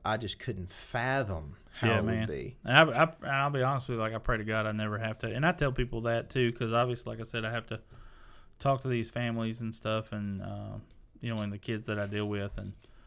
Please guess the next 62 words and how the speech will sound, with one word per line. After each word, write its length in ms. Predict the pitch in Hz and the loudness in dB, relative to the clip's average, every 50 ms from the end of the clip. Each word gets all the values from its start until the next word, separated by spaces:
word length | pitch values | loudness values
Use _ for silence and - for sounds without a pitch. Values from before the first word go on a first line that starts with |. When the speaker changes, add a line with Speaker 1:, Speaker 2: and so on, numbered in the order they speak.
| - - - - - - - - - - - - - - - - - | -20 -20 -20 -20 -20 -20 -20 -20 -20 -20 -20 -20 -20 -20 -20 -10 -2
Speaker 2:
I 140 | 120 131 156 | 4 4 4
just, 200 | 165 151 - - | 4 4 2 2
I 100 | 123 127 151 | 2 4 4
just 180 | 143 127 - | 2 0 0
honestly, 340 | 120 117 131 131 123 - 110 | 2 2 2 0 -2 -2 -2
I'm 200 | 104 104 104 104 | -2 0 -2 -2
like, 220 | 101 101 101 107 107 | -4 -4 -6 -6 -4
man, 160 | 104 104 104 | -4 -2 -2
I 80 | 107 | -2
could, 180 | 110 - 120 104 | -2 -2 -4 -2
I 100 | 98 107 | -2 -4
couldn't 240 | - - 107 107 - | -2 -2 -4 -4 -4
fathom 340 | - 110 107 110 110 107 107 | -4 -4 -4 -4 -4 -4 -4
what 120 | 107 107 | -4 -6
it's 120 | 107 107 | -6 -4
like 180 | - 104 104 92 | -4 -4 -4 -4
to 60 | 90 107 | -4 -4
lose 220 | 107 107 104 107 | -4 -4 -4 -4
a 60 | 104 | -6
child. 440 | 104 - 107 104 104 104 104 104 104 | -6 -4 -2 0 0 0 0 -2 -4
And, 160 | 104 101 98 | -6 -6 -6
and 160 | - - 104 | -6 -6 -6
I, 160 | 104 101 101 - - - - | -6 -6 -6 -8 -8 -8 -8
I'll 60 | - | -6
be 160 | 104 104 107 104 | -2 0 0 2
honest 260 | 107 107 107 - - | 2 0 -2 -2 -4
with 100 | 110 107 | -4 -4
you, 60 | 101 | -4
I 40 | 98 | -4
pray 240 | - - 110 101 104 | -2 -2 -2 0 -2
I 60 | 104 | -2
never 240 | 104 104 101 95 95 | -4 -4 -6 -6 -8
have 260 | - 98 98 98 - | -8 -10 -10 -12 -12
to, 100 | - - - - - - - - - - | -14 -12 -12 -12 -14 -16 -20 -20 -14 -10
you 120 | 110 110 | -8 -6
know, 280 | 107 107 107 107 107 107 | -6 -6 -6 -6 -6 -6
and 140 | 107 107 104 | -6 -6 -6
then, 140 | 104 107 104 - - - - - - - - | -6 -8 -10 -12 -18 -20 -20 -20 -20 -8 -4
but 140 | 117 113 - | -4 -2 -2
to 60 | 117 | 0
lose 200 | 117 127 123 117 | 0 0 0 0
a 60 | 110 | -4
spouse, 500 | 101 - - 117 117 117 117 113 - - | -6 -2 0 2 2 2 2 0 -2 -4
man, 240 | 127 123 123 123 117 | -4 -2 0 0 0
I 80 | 113 113 | 0 0
don't, 240 | 113 107 90 90 104 | 0 -2 -6 -6 -6
I, 180 | 113 110 107 110 - - - | -4 -4 -4 -6 -8 -10 -8
I 60 | 107 | -4
don't. 260 | 110 120 120 117 104 - - - - - - - - - - - - | -2 -2 -2 -2 -4 -8 -10 -16 -18 -18 -20 -20 -20 -20 -20 -6 2
Speaker 1:
Yeah, 140 | 147 139 131 | 4 4 6
my 160 | 135 151 170 | 6 6 6
mama, 420 | 170 170 180 180 - - 135 113 - | 6 6 8 8 8 8 6 4 2
Speaker 2:
Man. 100 | 123 131 | 2 2
Speaker 1:
the 100 | 139 139 | 4 4
mom 200 | 151 175 180 165 | 4 4 4 4
and 80 | 139 | 6
daddy 220 | 120 131 135 135 131 | 6 6 8 8 6
were 140 | 113 113 | 4 4
married 260 | 113 117 110 101 90 - | 2 4 2 2 0 0
forty-eight 580 | - 139 135 139 135 123 113 110 107 110 - | 0 2 2 2 2 4 4 4 4 4 2
years. 440 | 90 92 101 101 95 90 117 120 120 | 0 0 0 2 2 2 2 6 6
Speaker 2:
Yeah, 180 | 180 170 - | 6 4 4